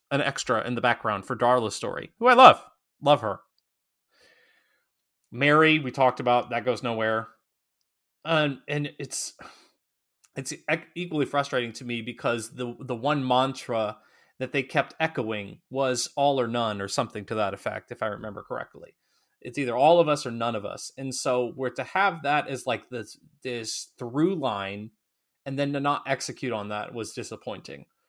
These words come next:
Um, you know, and one of the things that I appreciate about us doing this show and watching more media, you know, co-,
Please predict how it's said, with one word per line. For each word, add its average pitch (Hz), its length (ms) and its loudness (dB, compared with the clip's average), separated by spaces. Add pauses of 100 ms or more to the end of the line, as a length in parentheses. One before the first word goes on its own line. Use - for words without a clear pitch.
(540)
Um, 127 420 2 (640)
you 165 140 0
know, 151 160 0
and 147 140 0
one 180 120 4
of 185 60 0
the 170 80 -2
things 143 240 -2
that 139 100 0
I 131 60 2
appreciate 127 580 -2
about 117 300 -6
us 143 180 -2
doing 131 280 -4
this 113 140 -8
show 135 640 0
and 120 460 -8
watching 123 540 -4
more 123 680 0
media, 139 760 4 (460)
you 135 160 -8
know, 127 140 -2
co-, - 220 -4